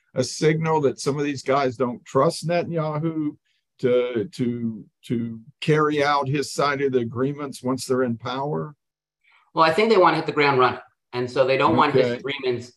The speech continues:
Speaker 2: after the government's, uh, uh, founded. So that's happened in the past, that they made governments. And, you know, we're in, I think, the fifth election in five years
Speaker 1: Yeah.
Speaker 2: or something like that. So what
Speaker 1: Hmm.
Speaker 2: happens is, is that they don't make these agreements ahead of time.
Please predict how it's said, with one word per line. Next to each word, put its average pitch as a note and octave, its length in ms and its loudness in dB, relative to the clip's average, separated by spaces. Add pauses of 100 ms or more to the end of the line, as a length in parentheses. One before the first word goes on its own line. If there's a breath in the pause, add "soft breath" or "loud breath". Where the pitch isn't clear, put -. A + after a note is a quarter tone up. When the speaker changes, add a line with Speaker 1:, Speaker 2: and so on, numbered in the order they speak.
Speaker 2:
after B2 680 -4
the A#2 40 -4
government's, A2+ 640 0
uh, A2+ 60 -6 (440)
uh, G2 440 -4 (180)
founded. G2+ 420 -2
So B2+ 140 2
that's C#3 240 2
happened C#3+ 340 2
in A2+ 100 2
the G#2 80 -2
past, A2+ 300 -2
that G2+ 120 -6
they G#2 100 -4
made B2 240 0
governments. G#2+ 540 -2 (360)
And, A2 140 -2
you B2 80 2
know, C3+ 220 4
we're B2 240 4
in, A#2+ 220 0
I A2 100 -10
think, A#2+ 180 -6
the G#2+ 60 -14
fifth C3 320 0
election B2 520 -2
in A#2 140 -4
five A#2+ 300 0
years B2 300 0
Speaker 1:
Yeah. B2 120 -2
Speaker 2:
or F#2+ 200 -6 (380)
something B2+ 220 2
like A2 240 0
that. A#2+ 320 -2
So B2 360 0 (240)
what B2 120 -2
Speaker 1:
Hmm. D3 60 0
Speaker 2:
happens F3+ 320 -2
is, B2 160 -8
is A#2+ 160 -10
that B2 340 0
they A#2+ 100 2
don't D3+ 300 0
make A#2 180 -4
these A2+ 200 -6
agreements G#2+ 400 -2
ahead A#2+ 260 0
of C3+ 60 -2
time. G2 480 -4